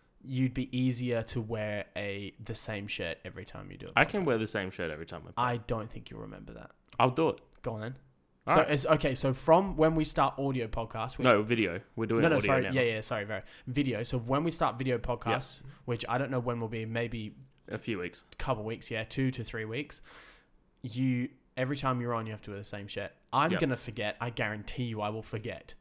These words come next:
Speaker 1: And then you will remember halfway through an episode and be like,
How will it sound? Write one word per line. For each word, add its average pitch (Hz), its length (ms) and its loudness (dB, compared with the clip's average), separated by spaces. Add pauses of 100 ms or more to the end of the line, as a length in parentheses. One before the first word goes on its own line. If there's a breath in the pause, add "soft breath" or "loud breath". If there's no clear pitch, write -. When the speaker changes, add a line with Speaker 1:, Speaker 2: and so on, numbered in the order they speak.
(420 soft breath)
Speaker 1:
And 131 140 0
then 120 260 -2
you 143 160 2
will 139 120 4
remember 123 440 0
halfway 110 460 0
through 117 180 -6
an 107 60 -4
episode 110 500 -6 (760 soft breath)
and 117 140 -2
be 113 80 -4
like, 90 140 -8